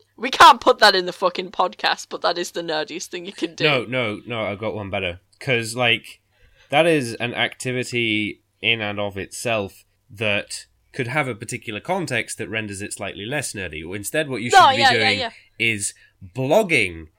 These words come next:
Speaker 2: and in, in defense of that particular activity.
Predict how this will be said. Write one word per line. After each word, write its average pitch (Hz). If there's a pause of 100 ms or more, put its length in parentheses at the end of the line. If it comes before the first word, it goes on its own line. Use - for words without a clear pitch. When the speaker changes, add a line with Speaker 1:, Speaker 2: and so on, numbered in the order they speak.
(160)
Speaker 2:
and 113 (180)
in, 123
in 131
defense 127
of 110
that 110
particular 104
activity. 80